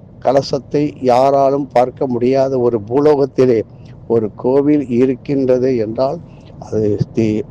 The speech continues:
திருக்கண்ணபுரம் சௌராஜ பெருமாள் ஆலயம் மட்டும்தான். அப்படிப்பட்ட சக்தி வாய்ந்த பலனை கொடுக்கின்ற அந்த நட்சத்திரத்தை கிருஷ்ண பரமாத்மா அதை எடுத்து தனது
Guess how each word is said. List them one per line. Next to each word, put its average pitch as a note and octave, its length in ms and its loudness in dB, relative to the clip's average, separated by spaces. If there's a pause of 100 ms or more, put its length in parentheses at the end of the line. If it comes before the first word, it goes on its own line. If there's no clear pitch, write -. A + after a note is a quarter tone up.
(120)
திருக்கண்ணபுரம் C#3+ 840 0 (480)
சௌராஜ B2 560 2
பெருமாள் G#2+ 440 -4
ஆலயம் G#2+ 460 -4
மட்டும்தான். A#2+ 680 -2 (460)
அப்படிப்பட்ட A#2+ 640 -4 (580)
சக்தி A#2 480 -2
வாய்ந்த C3 420 2 (1700)
பலனை D3+ 360 0
கொடுக்கின்ற B2 540 -4 (260)
அந்த A2+ 200 -6
நட்சத்திரத்தை B2 800 -2 (500)
கிருஷ்ண A#2 320 -2
பரமாத்மா B2 640 0 (760)
அதை G#2+ 260 2
எடுத்து A2+ 480 2 (600)
தனது G#2+ 420 0